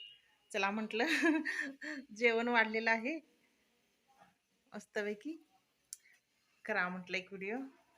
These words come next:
हे झालेलं आहे ताट तयार. इथं आहे बघू शकताय, रस पण आहे, तास वाढून घेतला,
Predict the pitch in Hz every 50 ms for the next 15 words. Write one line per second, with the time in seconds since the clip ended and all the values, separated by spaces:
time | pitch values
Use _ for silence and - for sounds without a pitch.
0 | _ _ 196 185 180 214 202 190 185 185 185 185 - - 285 302 262 220 208 196
1 | 208 214 - - - - _ _ _ _ _ _ _ _ _ _ _ _ _ _
2 | _ _ _ _ _ - 202 185 180 180 - - 240 226 202 185 180 180 180 175
3 | 175 - - - - - _ _ _ _ _ _ _ _ _ _ - - - -
4 | _ - 196 190 - - 196 190 196 196 185 180 180 185 180 - - 190 180 -
5 | 202 208 208 - _ _ _ _ _ _ - 180 175 185 185 185 - _ - 196
6 | 190 190 196 196 208 247 - - - _ _ _ - _ _ _ _ _ _ _
7 | _ _ _ _ _ - - - - - - - - - - - _ _ _ _
8 | _ _ _ _ _ _ - - - - _ _ _ _ _ _ _ _ _ -
9 | - - _ _ _ _ _ 208 220 214 226 233 202 196 196 202 214 220 220 240
10 | 240 - 233